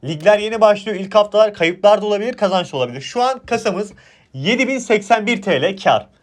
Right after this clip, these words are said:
Bu sadece net kar arkadaşlar. Dedim ya benim Ağustos ayında hedefim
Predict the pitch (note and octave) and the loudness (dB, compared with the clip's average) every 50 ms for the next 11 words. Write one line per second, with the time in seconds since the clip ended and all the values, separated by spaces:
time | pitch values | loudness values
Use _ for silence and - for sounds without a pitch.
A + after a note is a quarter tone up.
0 | _ _ _ _ _ _ G3+ G3 - C4+ C4+ C4 A3+ G3+ A#3+ A#3 A3 A3 B3 B3 | _ _ _ _ _ _ -6 0 2 4 4 4 2 0 -2 -2 0 -2 -4 -4
1 | - - - - A#3 G#3 F#3 D3 C3 B2 C#3 B2 A#2 - - - A3 A#3 - - | -4 -8 -2 2 4 4 6 4 4 2 2 0 0 0 0 0 0 0 -2 -8
2 | _ _ _ _ - A#3+ C#4+ C#4+ B3+ A3 F3+ F#3+ G#3+ A3 A#3 A#3 A#3 A3+ - A#3+ | _ _ _ _ -6 -4 -4 -2 -2 -2 0 0 0 0 2 0 0 0 -2 -6
3 | A#3+ - A#3 G3 E3+ C#3+ C#3 D#3 A#3 A3 A#3 G3+ G3 A3 A3+ - | -8 -6 -4 -4 -4 -4 -6 -6 -2 -2 -2 -2 -2 -4 -6 -8